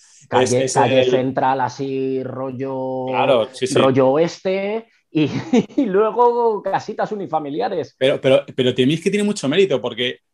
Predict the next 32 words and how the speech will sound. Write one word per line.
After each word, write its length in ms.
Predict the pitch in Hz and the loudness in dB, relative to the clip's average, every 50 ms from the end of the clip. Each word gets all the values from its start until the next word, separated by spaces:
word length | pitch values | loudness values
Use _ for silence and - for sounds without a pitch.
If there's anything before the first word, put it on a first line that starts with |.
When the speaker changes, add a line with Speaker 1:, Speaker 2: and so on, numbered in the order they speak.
| _ _ _ | _ _ _
Speaker 1:
Sí. 200 | - 113 110 _ _ _ | -12 -12 -12 _ _ _
Speaker 2:
vuelvo 220 | 123 127 139 160 | 2 4 4 4
a 40 | 185 | 4
insistir, 320 | 185 175 151 - - 180 | 4 2 -2 2 2 2
han 100 | 165 175 | 2 2
sacado 520 | 175 - 190 185 190 185 185 190 185 185 - | -2 -4 -2 0 2 4 6 6 6 6 4
un 120 | 170 175 | 0 -2
evento 500 | 175 175 185 190 190 185 196 202 196 _ _ _ | 0 0 0 -2 -2 -2 -4 -6 -6 _ _ _
por 180 | - 127 120 127 | -2 -2 0 0
la, 380 | 123 120 117 117 117 117 113 110 | 2 2 4 4 4 2 2 0
digamos, 320 | 120 120 131 147 175 175 - _ _ _ | -2 -4 -4 -4 -6 -8 -10 _ _ _
mm, 200 | 123 120 117 110 | -4 -4 -4 -4
por 160 | - - 117 | -6 -4 -2
la 100 | 117 113 | -2 -2
predisposición, 680 | - 120 117 113 - _ 107 - - 156 175 180 175 - | 0 -2 -2 -2 -4 _ -20 -12 -4 -2 -2 -2 -2 -2
también 200 | - 113 127 131 | -2 -2 -2 -2
por 120 | 135 139 | -2 -4
ser 180 | - - 139 139 | -2 0 2 2
de 60 | 135 | 4
los 160 | 131 123 - | 4 2 0
primeros, 680 | _ - 120 127 175 208 208 202 202 220 240 - _ _ _ _ _ _ _ _ _ | _ -6 -4 -2 2 2 2 2 0 -2 -6 -14 _ _ _ _ _ _ _ _ _
o, 100 | _ 127 | _ -10
o 500 | 110 - - 123 117 113 110 113 92 123 - | -10 -8 -6 -4 -2 -2 -2 -2 -4 -12 -4
por, 240 | _ 131 123 113 107 | _ 0 0 0 0
por, 240 | - 120 113 113 - | 0 0 0 0 -2
por 140 | - 120 113 | -4 -2 -2
el 100 | 113 113 | 0 0
ambiente, 540 | 107 113 120 143 175 185 180 180 175 180 180 | 0 0 2 2 2 2 0 0 -2 -2 -2
por 160 | 180 131 120 | -4 -4 -4
lo 120 | 117 110 | -6 -4
que 120 | - 117 127 | -2 -2 -2
hacen. 420 | 156 - - 160 160 170 180 175 | -2 -2 -4 -4 -4 -4 -8 -12